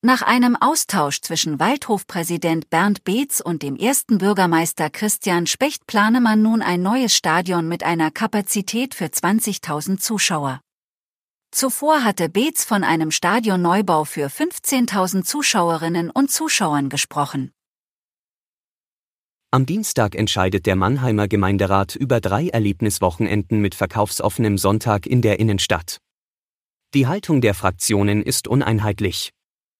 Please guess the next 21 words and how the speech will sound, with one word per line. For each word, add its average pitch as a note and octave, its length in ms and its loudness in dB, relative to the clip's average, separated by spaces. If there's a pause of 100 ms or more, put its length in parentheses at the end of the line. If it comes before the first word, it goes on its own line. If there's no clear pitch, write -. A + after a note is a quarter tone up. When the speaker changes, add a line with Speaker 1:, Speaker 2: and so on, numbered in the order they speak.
(420)
Speaker 2:
Bei G#2+ 200 2
der G#2 120 4
Beratung G#2 520 0
im G#2 180 0
Hauptausschuss G2+ 720 -2
gab C#3+ 180 0
es C#3+ 140 -2
keine C#3+ 260 0
Empfehlung G#2+ 560 0
für B2+ 160 -2
die A#2 120 2
Ratssitzung G#2+ 600 0
am G#2+ 140 2
Dienstag. F#2 640 -2 (920)
Die D3 120 4
Abstimmung B2 500 0
kommende G2+ 400 2
Woche D#3+ 340 0
wird D#3+ 220 -2
also C#3 240 2
spannend. G#2 560 -2